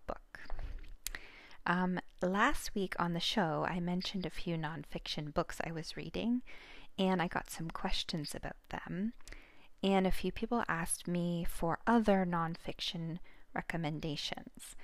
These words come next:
So that is what we will be talking about today.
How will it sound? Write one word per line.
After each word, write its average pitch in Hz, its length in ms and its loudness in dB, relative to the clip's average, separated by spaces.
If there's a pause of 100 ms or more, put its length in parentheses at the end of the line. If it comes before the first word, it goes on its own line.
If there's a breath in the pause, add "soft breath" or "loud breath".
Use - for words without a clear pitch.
(220 loud breath)
So 175 540 4 (100)
that 156 300 4
is - 180 0
what 139 220 0
we 143 180 -4
will 147 220 -2
be 170 280 -2
talking 156 440 -4
about 135 500 -6 (360)
today. 427 340 2